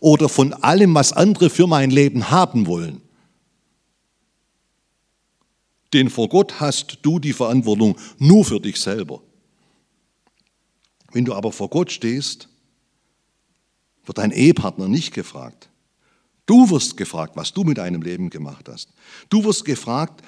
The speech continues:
warum du Gott nicht vertraut hast. Du wirst gefragt, warum du die Prioritäten in deinem Leben so gesetzt hast, wie du sie gesetzt hast. Unser Herr Jesus will, dass wir uns entscheiden, ihm zu dienen.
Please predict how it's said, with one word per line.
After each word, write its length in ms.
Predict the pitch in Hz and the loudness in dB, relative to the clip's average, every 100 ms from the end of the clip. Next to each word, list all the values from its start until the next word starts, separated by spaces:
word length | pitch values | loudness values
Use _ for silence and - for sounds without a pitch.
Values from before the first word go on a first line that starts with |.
| _ | _
warum 340 | - 120 151 127 | -2 0 0 -2
du 100 | 117 | -6
Gott 180 | 135 139 | -8 -8
nicht 160 | 123 | -10
vertraut 400 | - 95 117 - | -12 -12 -10 -10
hast. 300 | 87 71 - | -12 -16 -6
Du 80 | 147 | -4
wirst 180 | 170 - | -4 -6
gefragt, 480 | 131 - 120 147 - | -10 -6 -6 -6 -6
warum 400 | 117 127 147 - - - - | -4 0 -2 -2 -10 -20 -10
du 100 | 120 | -6
die 160 | 135 | -4
Prioritäten 840 | - 113 127 113 113 - 151 170 151 | -4 -2 -2 0 -2 0 0 0 0
in 80 | 123 | 0
deinem 320 | 120 123 120 | 0 0 0
Leben 280 | 127 165 156 | 0 -2 -2
so 200 | - 175 | 2 2
gesetzt 500 | 165 - 185 - - | 2 2 0 0 -2
hast, 240 | 156 - | -2 -2
wie 80 | 160 | -8
du 100 | 170 | -8
sie 140 | 190 | -8
gesetzt 440 | 165 175 208 - 95 | -8 -8 -8 -10 -14
hast. 280 | 80 - _ _ _ _ _ _ _ _ _ _ _ _ _ _ _ _ _ _ _ _ _ _ _ _ _ _ _ _ _ _ _ _ _ _ | -18 -20 _ _ _ _ _ _ _ _ _ _ _ _ _ _ _ _ _ _ _ _ _ _ _ _ _ _ _ _ _ _ _ _ _ _
Unser 380 | - 156 151 135 | -2 -2 -2 -4
Herr 60 | 123 | -4
Jesus 420 | 143 135 131 - | -6 -8 -10 -6
will, 240 | 165 190 | -2 0
dass 240 | 143 131 - | -2 -4 -2
wir 160 | 143 | -2
uns 240 | 156 127 123 | 0 2 2
entscheiden, 680 | 127 - 127 160 165 135 - - _ | 2 2 2 0 -2 -4 -4 -10 _
ihm 320 | 165 202 220 | -2 2 0
zu 160 | - 185 | -2 -10
dienen. 560 | - 196 214 143 98 | -4 0 0 0 -2